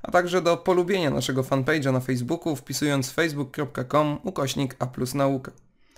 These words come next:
W razie pytań prosimy o kontakt przez a kropka plus kropka kontakt małpa gmail kropka com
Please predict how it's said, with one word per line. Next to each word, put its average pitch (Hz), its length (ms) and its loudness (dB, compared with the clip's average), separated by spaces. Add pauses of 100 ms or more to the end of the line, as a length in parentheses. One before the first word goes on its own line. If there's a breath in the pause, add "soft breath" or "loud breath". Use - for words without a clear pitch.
(220 soft breath)
W - 20 -6
razie 170 220 0
pytań 190 360 0
prosimy 160 360 0
o 143 80 4
kontakt 151 480 -2
przez 127 300 -4
a 165 80 4
kropka 139 360 -4
plus 160 280 -2
kropka 143 320 -4
kontakt - 580 0
małpa 131 340 0
gmail 127 380 0
kropka 127 360 -6
com 160 340 -2